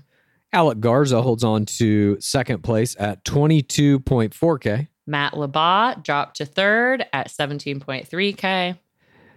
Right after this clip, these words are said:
Speaker 1: You got Chris Austin at eight point nine K.
Speaker 2: And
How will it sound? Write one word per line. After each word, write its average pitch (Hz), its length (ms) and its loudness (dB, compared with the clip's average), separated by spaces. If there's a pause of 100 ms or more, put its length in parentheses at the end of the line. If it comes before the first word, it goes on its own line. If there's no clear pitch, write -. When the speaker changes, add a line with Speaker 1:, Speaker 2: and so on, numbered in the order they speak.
(160)
Speaker 1:
You 135 140 2
got 165 260 2
Chris 208 280 2
Austin 214 800 0
at 117 160 2
eight 180 200 0
point 202 220 4
nine 208 220 2
K. 170 300 2 (1120)
Speaker 2:
And 123 320 -8